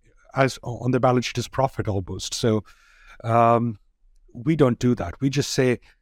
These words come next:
"Do you need a million dollars? Do you need two million dollars based on where you're selling?" However, if you are selling a higher risk product,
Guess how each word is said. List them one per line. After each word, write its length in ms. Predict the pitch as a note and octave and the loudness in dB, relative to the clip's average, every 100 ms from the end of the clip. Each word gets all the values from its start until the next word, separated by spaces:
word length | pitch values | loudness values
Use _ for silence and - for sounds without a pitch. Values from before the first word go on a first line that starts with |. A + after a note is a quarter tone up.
| _ _ - | _ _ -6
"Do 80 | |
you 160 | C3 F#3+ | 0 0
need 180 | F#3 F3 | 2 0
a 60 | |
million 300 | D#3+ E3 E3 | 0 0 0
dollars? 340 | E3 D#3 E3 - | 2 4 2 0
Do 120 | A2 | -4
you 140 | A2 | -2
need 220 | C#3 F3 - | 0 -2 -2
two 140 | E3+ | 0
million 320 | D#3 D3+ B2+ | 0 2 2
dollars 400 | A#2 A#2 A#2 G#2+ | 2 2 0 -2
based 340 | - B2 B2+ - | -4 -2 -2 -2
on 120 | B2 | 0
where 120 | B2 | 2
you're 160 | A#2+ A#2 | 2 0
selling?" 380 | - A2+ A2 A2+ _ _ _ _ | -2 -2 -4 -6 _ _ _ _
However, 640 | - D3+ E3+ F3 B2+ G#2 - | 0 2 4 2 0 -2 -4
if 180 | D#3+ - | -4 -2
you 120 | E3 | 0
are 120 | G3 | 0
selling 320 | - F3+ E3+ | 0 -2 0
a 80 | D3+ | -4
higher 380 | - C#3+ D#3+ C#3 | -2 0 2 2
risk 320 | C3+ - - | 0 -4 -8
product, 560 | - C3 B2 A#2 - | 0 0 2 0 -4